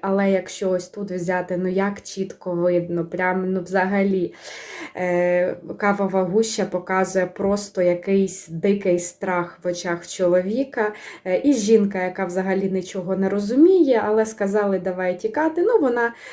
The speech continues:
е, своєю сумочкою Прада, е, або там з якоюсь іншою, «Ну давай, тьоп-тьоп-тьоп, кудись переїдемо, е, в інше місце», не розуміє всієї важкості ситуації.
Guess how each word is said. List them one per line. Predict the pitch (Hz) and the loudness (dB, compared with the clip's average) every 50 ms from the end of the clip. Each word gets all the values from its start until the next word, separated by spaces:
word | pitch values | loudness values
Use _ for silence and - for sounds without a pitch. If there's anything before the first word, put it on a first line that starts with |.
| - - - | -12 -6 -4
е, | 196 | -4
своєю | 196 196 - 226 208 202 208 214 220 208 208 175 196 196 190 190 190 190 190 185 190 190 190 190 | -4 -4 -4 -2 0 2 6 6 6 6 6 4 2 2 4 4 4 4 2 2 2 0 0 -2
сумочкою | 196 - 254 214 208 190 196 - - - 202 190 185 190 190 190 | -4 -4 -2 0 0 0 -2 -2 -4 -2 0 0 2 0 0 0
Прада, | - 330 381 370 294 226 233 226 | 0 2 4 2 2 4 4 2
е, | 226 220 - - - - - - | 2 2 -2 -10 -16 -10 -4 0
або | 214 202 190 - 208 202 185 190 202 202 | 2 2 2 4 2 2 2 0 -2 -2
там | - 208 196 190 196 190 190 185 | 0 0 0 0 2 2 0 0
з | 175 - | 0 0
якоюсь | 202 196 196 - 202 185 185 185 190 196 - - | 0 0 0 0 0 2 2 2 0 -2 -2 2
іншою, | - 320 381 359 339 339 - - - 269 254 247 233 220 233 240 233 220 220 220 - - - - | 6 8 8 10 8 6 4 2 0 2 2 2 2 2 4 6 6 6 6 4 -4 -14 -8 2
«Ну | 539 523 453 320 | 6 8 8 8
давай, | 269 240 214 214 202 196 | 8 6 4 4 2 2
тьоп-тьоп-тьоп, | 202 - 226 208 214 - - 220 208 208 - - 466 453 - - 269 - | 2 2 2 0 0 0 -2 -2 -2 -2 0 2 2 2 0 -2 -6 -8
кудись | - 269 226 247 226 - | -6 -4 -2 -2 -2 -4
переїдемо, | - - 220 214 214 208 214 208 240 285 285 220 240 220 214 202 196 190 190 190 - - - - - - - - - - - - - | -4 0 2 4 6 6 6 4 2 0 2 2 2 2 2 2 2 2 2 0 -4 -10 -16 -16 -16 -16 -18 -18 -18 -18 -14 -6 -4
е, | 196 190 185 185 185 185 190 190 190 | -2 0 0 2 2 2 2 2 2
в | 185 180 175 175 | 0 0 0 2
інше | 226 220 208 202 - 214 196 | 4 4 4 2 2 2 4
місце», | 202 214 240 254 - - - - 196 196 | 4 4 4 2 0 -2 -2 0 2 4
не | 208 214 214 | 6 6 4
розуміє | 220 214 196 202 220 226 240 262 254 226 196 | 4 2 2 2 4 4 4 4 4 4 2
всієї | 196 - - 208 196 208 214 208 202 | 2 0 -2 0 4 6 6 6 6
важкості | 185 196 202 202 - - 208 202 202 - - 202 | 4 2 -2 -2 -2 -4 -8 -8 -8 -8 -10 -10
ситуації. | 202 - 202 202 202 196 180 170 165 165 170 - - - 214 202 196 - | -8 -8 -8 -4 -2 -2 0 0 0 -2 -4 -6 -4 -2 -2 -2 -2 -2